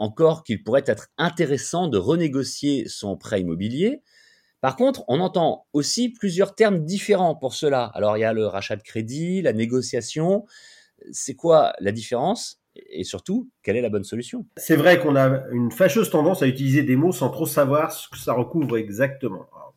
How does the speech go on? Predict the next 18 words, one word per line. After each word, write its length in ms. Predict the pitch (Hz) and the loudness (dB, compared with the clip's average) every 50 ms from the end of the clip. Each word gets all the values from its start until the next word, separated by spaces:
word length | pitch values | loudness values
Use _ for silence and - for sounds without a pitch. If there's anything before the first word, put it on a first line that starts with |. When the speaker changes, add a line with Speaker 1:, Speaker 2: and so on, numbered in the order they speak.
| _ _ - | _ _ -16
Speaker 2:
moi, 160 | 107 110 107 - | -10 -10 -10 -10
je 60 | - | -12
suis 160 | - - 82 | -14 -12 -12
un 40 | 82 | -12
puriste 540 | - - 131 135 120 143 165 165 - - - | -12 -10 -8 -6 -4 -4 -4 -6 -8 -14 -18
des 220 | 90 87 90 87 | -14 -14 -14 -10
termes. 340 | - 135 139 156 165 147 131 - - - - - - - - | -6 -4 -4 -2 -4 -6 -8 -10 -18 -20 -20 -20 -20 -12 -8
L'essentiel 420 | 117 120 - 170 151 - 185 180 170 - - | -8 -4 -2 -2 -4 -2 -2 -4 -4 -6 -10
pour 160 | - 127 123 | -8 -6 -6
vous, 220 | 127 147 185 190 165 | -4 -4 -4 -4 -2
dans 160 | 139 123 113 | -2 -4 -4
tous 140 | - - 113 | -4 -4 -6
les 100 | 110 101 | -4 -2
cas, 180 | - 147 151 | 0 -2 -2
c'est 180 | 147 143 120 113 | -2 -2 -6 -4
que 60 | - | -2
le, 240 | 110 107 101 95 92 | -4 -4 -2 -4 -6
l'interlocuteur 1040 | 90 - 107 107 - 123 113 113 107 - - 101 - - 139 147 156 156 143 151 | -6 -4 -6 -4 -2 -2 -2 -2 -4 -6 -12 -14 -6 -2 0 2 2 2 0 -2